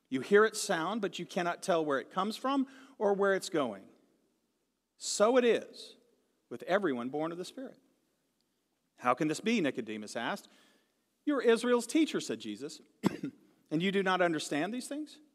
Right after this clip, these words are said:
Very truly, I tell you, we speak of what we know, and we testify to what we have seen. But still, you people do not accept our testimony.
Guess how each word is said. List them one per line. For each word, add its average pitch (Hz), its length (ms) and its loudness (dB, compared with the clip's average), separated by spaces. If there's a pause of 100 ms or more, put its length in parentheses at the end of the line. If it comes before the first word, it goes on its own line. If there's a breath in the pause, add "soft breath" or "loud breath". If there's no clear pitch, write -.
(360)
Very 180 220 4
truly, 127 360 -2
I 170 60 -2
tell 240 240 -6
you, 113 160 -10 (400 soft breath)
we 233 180 4
speak 208 360 -2
of 208 100 -2
what 185 160 0
we 208 140 -2
know, 110 340 -10
and 160 100 -8
we 165 120 -2
testify 135 640 -2
to 135 100 -6
what 139 120 -8
we 139 120 -4
have 135 100 -6
seen. 131 400 -10 (960)
But 175 100 -4
still, - 260 6
you 208 160 2
people 220 280 2
do 190 120 0
not 208 220 0
accept 247 420 -4
our 170 120 2
testimony. 120 580 -4